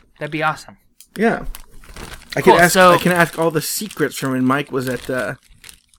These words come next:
Speaker 2: in Chicago at the apartment.
Speaker 1: Tons of secrets.
Speaker 2: Mm-hmm.
Speaker 1: So this week, the catching up, or last week, I should say, the catching up with catching up winner was Kyle in Hawaii, and Joe and I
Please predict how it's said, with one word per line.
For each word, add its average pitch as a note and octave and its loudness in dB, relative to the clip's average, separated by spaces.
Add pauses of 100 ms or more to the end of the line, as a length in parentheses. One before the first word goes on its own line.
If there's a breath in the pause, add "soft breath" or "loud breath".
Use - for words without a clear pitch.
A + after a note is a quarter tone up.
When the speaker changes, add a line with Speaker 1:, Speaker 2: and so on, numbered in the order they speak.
(240)
Speaker 2:
in C3 -12
Chicago D3+ -6
at - -12
the - -10
apartment. - -12 (360)
Speaker 1:
Tons D3 -4
of B2 -8
secrets. - -16 (200)
Speaker 2:
Mm-hmm. F3 -8 (260 soft breath)
Speaker 1:
So E3+ 0
this E3+ -4
week, D#3 -4
the C3 0
catching E3 -4
up, C#3+ 0 (260)
or C#3+ 0
last D3 2
week, A#2+ -12
I A#2 -8
should A#2+ -14
say, A#2+ -12 (200 soft breath)
the C#3+ -8
catching D#3+ -4
up D3+ -6
with C#3+ -12
catching C#3 -8
up B2+ -10
winner B2+ -6
was B2 -2
Kyle C3 -2
in A#2+ -6
Hawaii, A#2 -6 (300 soft breath)
and C3+ -10
Joe D#3 -2
and D#3 -2
I C3 -2